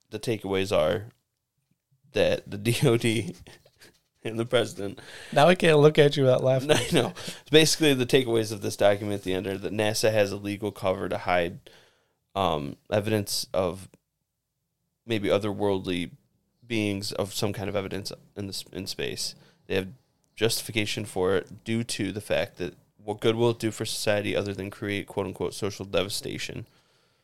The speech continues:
Speaker 1: So, Josh, what are the social implications in religious sects and internal affairs, international affairs that you believe would occur?
Speaker 2: Mass chaos.
Speaker 1: Yeah.
Speaker 2: No, I, I believe if it became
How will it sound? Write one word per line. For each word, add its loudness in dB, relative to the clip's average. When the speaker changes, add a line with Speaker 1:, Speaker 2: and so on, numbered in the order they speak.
Speaker 1:
So, -14
Josh, 2
what -2
are -2
the -8
social -4
implications -10
in -10
religious -4
sects -6
and -8
internal -6
affairs, -10
international -10
affairs -10
that -16
you -12
believe -18
would -18
occur? -10
Speaker 2:
Mass -6
chaos. -8
Speaker 1:
Yeah. -6
Speaker 2:
No, 8
I, 4
I 6
believe 0
if -6
it -10
became -4